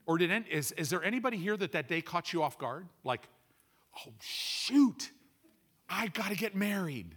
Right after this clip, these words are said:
No, no, no, no, no, no. You know what? The rapture of the church is not gonna catch you off guard like that either.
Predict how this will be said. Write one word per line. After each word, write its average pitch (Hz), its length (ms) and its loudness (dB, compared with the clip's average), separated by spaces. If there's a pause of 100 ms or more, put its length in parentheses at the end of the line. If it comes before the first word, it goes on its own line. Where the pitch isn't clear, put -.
No, 202 720 0
no, 151 180 -4
no, 160 140 -4
no, 135 140 -4
no, 117 140 -8
no. 90 240 -12 (840)
You 151 120 -2
know 202 120 0
what? 208 160 -4 (200)
The 139 100 0
rapture 160 400 -6
of 147 80 -6
the 131 60 -8
church 156 300 -10
is 98 100 -10
not 107 160 -10
gonna 98 140 -12
catch - 300 -14
you 87 80 -12
off 80 140 -16
guard 80 220 -14
like 73 200 -20
that 76 180 -20
either. 85 260 -20